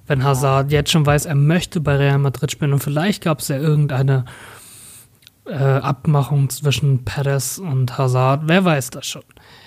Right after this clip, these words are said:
Speaker 1: Aber wenn es eine gab, dann kann ich mir gut vorstellen, dass Perez gesagt hat, „Okay, wir werden dich diesen Sommer nicht kaufen, dafür haben wir einfach nicht das Geld oder wir wollen das Geld sparen, damit wir eine schöne Elf um dich herum bauen können.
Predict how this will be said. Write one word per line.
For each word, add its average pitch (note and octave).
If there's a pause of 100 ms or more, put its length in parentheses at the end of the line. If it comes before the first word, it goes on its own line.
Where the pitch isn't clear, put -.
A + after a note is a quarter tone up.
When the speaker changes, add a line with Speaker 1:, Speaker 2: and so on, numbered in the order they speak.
(280)
Speaker 1:
Aber C#3
wenn F#3+
es A3+
eine D3+
gab, C#3+
dann D3
kann D#3
ich D3
mir D3
gut E3+
vorstellen, C#3
dass -
Perez C#3+
gesagt C#3+
hat, D3
„Okay, D#3+
wir D3
werden C#3
dich B2+
diesen C#3
Sommer C3
nicht D3+
kaufen, D3 (440)
dafür C3+
haben C#3
wir C#3
einfach C3
nicht C3+
das C3
Geld D3
oder C#3
wir C3+
wollen C3+
das C3
Geld C3
sparen, C#3 (360)
damit C#3
wir C#3
eine C3+ (640)
schöne D#3+
Elf C#3+
um E3+
dich D3+
herum D3
bauen B2+
können. C#3+